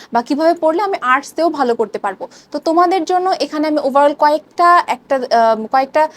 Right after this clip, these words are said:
টিপস নিয়ে এসেছি, যেগুলো যদি তুমি ফলো করো, তাহলে তোমরা যারা সায়েন্স থেকে আর্টসে মাইগ্রেশন করেছো, আমার মতো যারা সায়েন্স থেকে আর্টসে এসেছো, তারাও ভালো করতে পারবে, তারা একাডেমিক লাইফে ভালো করতে পারবে, কলেজ লাইফে ভালো করতে পারবে, প্লাস একটা ভালো ভা-, ভার্সিটিতে তোমরা চা-,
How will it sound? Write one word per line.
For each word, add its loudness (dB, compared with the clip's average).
টিপস 2
নিয়ে 0
এসেছি, -6
যেগুলো -2
যদি -4
তুমি -2
ফলো 2
করো, 0
তাহলে -2
তোমরা 0
যারা 0
সায়েন্স -2
থেকে -6
আর্টসে -2
মাইগ্রেশন -4
করেছো, -4
আমার 0
মতো -4
যারা -4
সায়েন্স -8
থেকে -6
আর্টসে -2
এসেছো, -4
তারাও 2
ভালো -2
করতে -4
পারবে, -2
তারা 0
একাডেমিক -2
লাইফে 0
ভালো -2
করতে -6
পারবে, 0
কলেজ 0
লাইফে -2
ভালো -2
করতে -4
পারবে, 0
প্লাস 0
একটা -8
ভালো -2
ভা-, -4
ভার্সিটিতে -6
তোমরা -6
চা-, -10